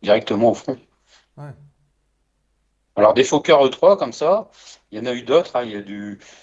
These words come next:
Speaker 1: et, et j'en ai vu, euh, avec trois mitrailleuses comme ça, euh, dans, sur le nez. Hein.
Speaker 2: Mhm.
Speaker 1: Mais malheureusement, enfin malheureusement, <laughs> c'est que trois mitrailleuses, hein, c'est beaucoup plus lourd qu'une.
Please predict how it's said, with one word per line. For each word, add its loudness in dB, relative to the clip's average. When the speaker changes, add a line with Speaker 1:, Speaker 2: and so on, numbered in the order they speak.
Speaker 1:
et, -6
et -20
j'en -6
ai 0
vu, 2
euh, 2
avec 2
trois 4
mitrailleuses -2
comme -8
ça, 0
euh, -6
dans, -8
sur 0
le -2
nez. -6
Hein. -8
Speaker 2:
Mhm. -20
Speaker 1:
Mais 4
malheureusement, 4
enfin 0
malheureusement, -4
<laughs> -8
c'est -12
que -10
trois 0
mitrailleuses, -2
hein, 0
c'est -10
beaucoup -12
plus -6
lourd 0
qu'une. 0